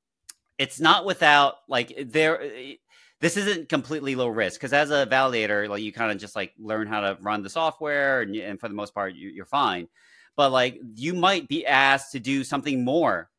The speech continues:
in order to secure, uh, a-, an A V S. And I, I don't, it, you know, it, it will differ by A V S, um, by which service you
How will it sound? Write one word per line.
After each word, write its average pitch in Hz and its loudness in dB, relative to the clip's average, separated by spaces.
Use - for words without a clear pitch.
in 123 -2
order 131 -4
to - -14
secure, 113 -2
uh, 110 2
a-, - -10
an 113 -2
A 123 -4
V 113 -4
S. 95 0
And 123 4
I, 127 2
I 127 2
don't, 123 0
it, 135 -6
you 139 -2
know, 113 0
it, 127 -4
it 127 -4
will 110 -2
differ 151 -6
by 110 -2
A 113 -4
V 101 -4
S, 127 -4
um, 101 2
by 98 -4
which 101 -12
service 113 -6
you 98 -12